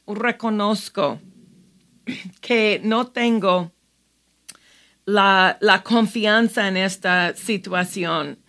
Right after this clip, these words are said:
eh, esta es una indicación que necesito desarrollar mi fe más. Necesito, um, uh, tener más tiempo en esta promesa que viene de la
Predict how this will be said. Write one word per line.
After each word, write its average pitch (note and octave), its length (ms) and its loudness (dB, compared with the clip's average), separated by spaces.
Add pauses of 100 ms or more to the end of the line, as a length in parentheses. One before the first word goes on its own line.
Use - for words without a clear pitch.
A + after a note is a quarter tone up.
(500)
eh, F#3 280 0
esta B3+ 560 2
es B3 220 -4
una A#3+ 280 2
indicación A#3+ 840 0
que A#3 160 -2
necesito A3+ 1300 -2
desarrollar G3+ 1200 -2
mi G#3 200 -6
fe B3+ 420 -10
más. A#3 640 -8
Necesito, A#3+ 920 -4 (440)
um, G#3 500 0 (340)
uh, G3+ 240 -2
tener A3+ 720 2
más A#3 500 0
tiempo A#3 840 0
en A#3 480 -2
esta G#3+ 360 -6
promesa G#3 640 -4
que G3+ 180 -6
viene F#3+ 340 -6
de F#3 140 -4
la F3+ 320 0